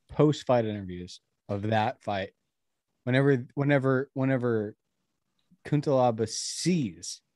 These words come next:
the shot that broke his fucking teeth.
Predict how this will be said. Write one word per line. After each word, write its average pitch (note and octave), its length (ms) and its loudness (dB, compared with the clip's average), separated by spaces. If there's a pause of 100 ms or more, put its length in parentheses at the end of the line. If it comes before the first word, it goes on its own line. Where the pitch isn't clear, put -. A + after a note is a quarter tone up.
(1040)
the A2+ 140 -4
shot C#3 520 2 (180)
that A#2+ 280 -2
broke B2 380 0
his A#2+ 320 -4
fucking G#2 380 -8
teeth. F2 240 -12